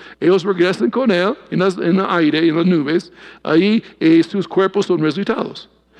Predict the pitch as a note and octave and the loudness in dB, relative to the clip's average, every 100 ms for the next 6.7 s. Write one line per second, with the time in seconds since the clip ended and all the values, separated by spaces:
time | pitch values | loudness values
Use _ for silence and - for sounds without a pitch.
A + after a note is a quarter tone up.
0 | - - - D#3+ - E3 - B3 G#3+ G3+ | -20 -12 -2 0 2 0 2 4 4 2
1 | B3 - E3 D#3+ D#3 D#3 E3+ F3+ D3 C3+ | 0 -2 -2 0 0 0 2 2 -2 -8
2 | - C4 A3 A3+ A3+ - - - D#3+ F3+ | -4 0 0 0 -2 -4 -12 0 2 2
3 | F#3 F3+ E3+ E3 F3+ E3 C3+ B2+ A#2+ A2 | 0 -2 -2 0 0 0 -2 -6 -10 -10
4 | - - - C#3 C#3 - - F#3+ F#3+ G3+ | -18 -20 -12 -6 -6 -6 0 2 2 0
5 | G3 D#3+ F3 F3 E3 - F3 F3 E3+ E3 | -2 0 2 2 0 0 0 0 0 -2
6 | D3+ - D3 C3+ A2+ - | -2 -4 -2 -2 -6 -14